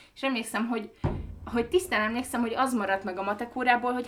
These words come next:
háromszor átírom a képletet a füzetembe, hogy ne nézzek fel, mikor arra vár, hogy kit szólítson fel, mert konkrét megszégyenítés volt, a,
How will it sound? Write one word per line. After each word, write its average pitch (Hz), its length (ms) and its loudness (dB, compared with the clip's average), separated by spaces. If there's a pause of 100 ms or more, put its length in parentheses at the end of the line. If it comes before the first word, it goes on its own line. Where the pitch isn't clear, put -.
háromszor 196 480 6
átírom 180 400 0
a 180 80 -2
képletet 175 520 -4
a 175 60 -6
füzetembe, 190 580 -2
hogy 196 120 0
ne 226 140 2
nézzek 185 400 -2
fel, 185 260 2
mikor 185 300 -4
arra 185 280 2
vár, 185 240 0
hogy 185 120 -6
kit 208 180 -8
szólítson 180 640 -4
fel, 180 460 -2 (420)
mert 220 340 0
konkrét 262 440 4
megszégyenítés 180 1040 0
volt, 175 340 -2
a, 175 480 2